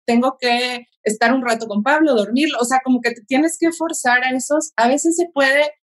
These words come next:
y a veces no, y tampoco hay que torturarse, nada más es como tratar.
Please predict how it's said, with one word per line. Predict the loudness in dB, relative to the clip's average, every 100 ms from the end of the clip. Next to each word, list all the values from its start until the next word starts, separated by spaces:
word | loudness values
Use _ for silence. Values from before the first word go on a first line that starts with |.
| _ _
y | 2
a | 2
veces | 4 2 2
no, | 2 2 2 -2 _ _ _ -2
y | 0
tampoco | 2 2 2 0
hay | 0
que | 0
torturarse, | 0 -2 0 0 0 0 -2 0
nada | 0
más | 0 0
es | -2 -2
como | -4 -2 0 -2 -6 _
tratar. | -4 -2 0 0